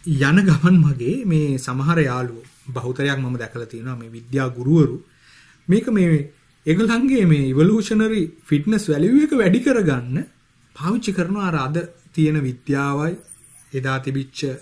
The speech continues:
අර ආගමේ තිබිච්ච මතිමතාන්තර බොහෝ විට මේවා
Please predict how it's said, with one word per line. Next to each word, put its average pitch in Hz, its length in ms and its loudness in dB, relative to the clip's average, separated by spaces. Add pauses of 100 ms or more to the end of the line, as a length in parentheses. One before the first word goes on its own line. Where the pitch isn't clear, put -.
(180)
අර 131 160 -6 (300)
ආගමේ 127 440 -6
තිබිච්ච 127 340 -12 (680)
මතිමතාන්තර 131 840 -4
බොහෝ 131 260 -4
විට 131 160 -6
මේවා 123 380 -6